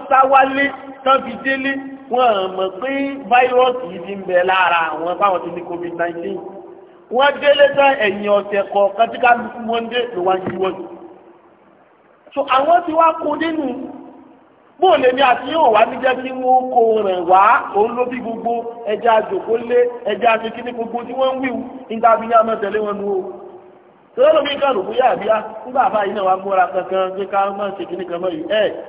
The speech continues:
ẹ dákun, bó ní o kò sí àfáà náà, nígbà tí èkó lu ewu ewu ẹ bá yí. Ká wá sọ fún àfáà pé ẹ má kírun mọ́sálásí mọ́, kó sì wá gbà pé a ní kírun mọ́. À, inú àfáà ò gbọ́dọ̀ dùn sí. Àmọ́ tọ́rọ̀ bá ti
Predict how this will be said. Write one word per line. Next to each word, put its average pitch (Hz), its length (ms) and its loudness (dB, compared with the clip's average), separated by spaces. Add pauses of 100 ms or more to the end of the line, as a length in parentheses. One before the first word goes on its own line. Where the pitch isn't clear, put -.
(300)
ẹ 214 120 0
dákun, 214 360 2 (160)
bó 254 180 -2
ní 214 100 -8
o 233 100 -6
kò 190 140 -8 (140)
sí 262 160 -10
àfáà 214 380 0
náà, 175 260 -6
nígbà 180 320 -2
tí 202 120 -12
èkó - 200 -6
lu 175 160 -6
ewu 175 220 0
ewu 175 300 -4
ẹ 165 80 2
bá 185 120 4
yí. 190 220 -4 (1040)
Ká 220 80 0
wá 226 100 4
sọ 208 200 0
fún 226 120 0
àfáà 202 260 2
pé 180 140 -4
ẹ 185 100 0
má 202 140 -4
kírun 185 280 -8
mọ́sálásí 185 420 0
mọ́, 190 140 -4
kó 202 100 -6
sì 175 100 -6
wá 165 120 2
gbà 165 220 2
pé 160 180 -8
a 156 260 2
ní - 140 -12
kírun 165 260 -10
mọ́. 170 220 -6
À, 180 120 -4 (760)
inú 254 180 -2
àfáà 262 220 4
ò - 60 -4
gbọ́dọ̀ 190 260 -4
dùn 185 200 -8
sí. 202 140 -12 (840)
Àmọ́ 269 200 4
tọ́rọ̀ 320 320 4
bá - 100 -2
ti - 180 -10